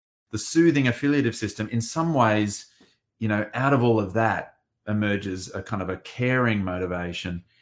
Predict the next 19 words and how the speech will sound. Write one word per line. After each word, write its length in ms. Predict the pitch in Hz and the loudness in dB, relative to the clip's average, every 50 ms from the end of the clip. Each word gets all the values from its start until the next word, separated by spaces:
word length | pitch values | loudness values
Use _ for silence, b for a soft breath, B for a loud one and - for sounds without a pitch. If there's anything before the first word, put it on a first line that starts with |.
| _ _ _ _ _ | _ _ _ _ _
and, 320 | - 101 98 98 98 101 - | -4 -2 0 0 0 0 -2
and 240 | - 101 101 98 95 | -2 -2 -2 -2 -2
sort 200 | - - 107 98 | -2 -2 0 0
of, 200 | 95 95 92 - _ _ _ _ _ _ - | 0 -2 -4 -8 _ _ _ _ _ _ -8
you 120 | - 104 | -4 -2
know, 220 | 95 92 92 87 - - _ _ | 0 0 0 0 -4 -10 _ _
then 260 | - 101 110 107 104 | -4 0 2 2 4
a 100 | 98 95 | 2 0
kind 220 | - - 101 90 90 | 0 -2 -2 -2 -2
of 80 | 87 | -2
a 80 | 92 90 | -4 -6
compassionate 760 | - - 95 87 - - - 98 98 - - 92 80 - - | -4 -6 -6 -6 -6 -2 -2 -2 -2 -2 -4 -4 -6 -6 -8
motivation. 640 | 85 80 80 80 80 82 80 80 - - - - - _ _ _ _ _ _ _ _ _ | -10 -10 -10 -8 -8 -10 -10 -10 -12 -16 -18 -18 -20 _ _ _ _ _ _ _ _ _
And 140 | 107 87 | -14 -12
so 200 | - - 98 95 | -8 -4 -2 -2
we're 240 | 92 95 98 98 104 | 0 0 0 2 4
able 280 | 107 107 107 101 101 101 | 4 4 4 4 2 -2
to 140 | - - 92 | -2 -4 -4
really, 440 | 92 98 98 98 95 92 90 87 | -2 -2 -2 0 0 -2 -4 -4